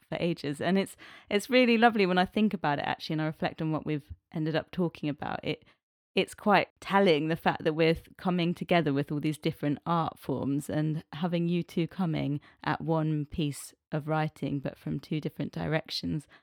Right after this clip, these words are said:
kind of really helps bring all of that full circle e-, of experience with it. So thank you so much for coming along.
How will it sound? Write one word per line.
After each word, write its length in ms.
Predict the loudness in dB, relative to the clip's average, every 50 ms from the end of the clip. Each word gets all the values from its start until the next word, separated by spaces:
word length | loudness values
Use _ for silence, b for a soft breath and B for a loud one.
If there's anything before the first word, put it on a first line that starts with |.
| b b _ _
kind 100 | -4 -2
of 60 | -2 0
really 240 | -2 -2 -2 -2
helps 520 | -2 -2 -2 -4 -4 -6 -8 -16 -20 -20 _ _ _ _ _ _ _
bring 320 | -4 -2 0 0 0 -2
all 160 | -2 -2 -2
of 120 | -4 -4 -6
that 220 | -6 -8 -8 -8
full 260 | -12 -8 -6 -6 -6
circle 640 | -6 -6 -6 -6 -6 -6 -6 _ -6 -6 -6 -6 -6 _ _ _ _ _ _ _ _ _ _ _ _ -10
e-, 80 | -10 -10 _ -10
of 140 | -10 -10 -10
experience 720 | -12 -14 -14 -12 -6 -6 -4 -4 -4 -4 -6 -8 -10 -8
with 200 | -10 -10 -8 -8
it. 160 | -10 -12 -10
So 160 | -10 -8 -8 -8
thank 320 | -6 -6 -8 -8 -6 -8
you 80 | -10 -12
so 300 | -10 -8 -6 -6 -4 -4
much 320 | -4 -4 -6 -8 -14 -16
for 80 | -16 -16
coming 360 | -12 -8 -8 -6 -4 -4 -4
along. 260 | -2 -2 -2 -2 -4